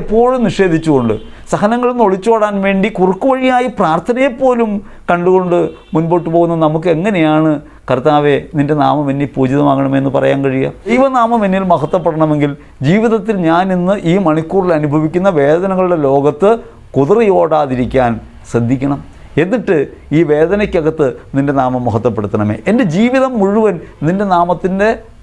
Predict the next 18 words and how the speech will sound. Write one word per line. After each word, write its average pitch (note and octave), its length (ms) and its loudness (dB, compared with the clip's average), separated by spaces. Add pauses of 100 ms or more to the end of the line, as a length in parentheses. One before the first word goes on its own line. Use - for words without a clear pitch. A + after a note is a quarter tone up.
മഹത്വം G3+ 560 0 (180)
വെളിപ്പെടാനുള്ള F#3 920 0 (320)
കാരണമാക്കി C#3+ 600 -2
മാറ്റണമേ." B2 460 0 (280)
ഈ G3 100 4 (160)
നിലയിൽ D#3+ 400 2 (220)
നമുക്ക് C#3+ 340 -2
പ്രാർത്ഥനയെ C#3+ 520 0
കാണാൻ C3 300 2
പറ്റൂ. A2 220 -2 (300)
അങ്ങനെയാണോ F#3+ 640 2
നമ്മൾ C3 260 0
പ്രാർത്ഥിക്കുക? A#2+ 560 -2
മനസ്സറിഞ്ഞിട്ടാണോ? D#3+ 1040 0 (420)
നിൻ്റെ C#3+ 180 0
നാമം D#3 360 0
മഹത്വപ്പെടാൻ E3+ 600 0
വേണ്ടിയാണ് E3 640 2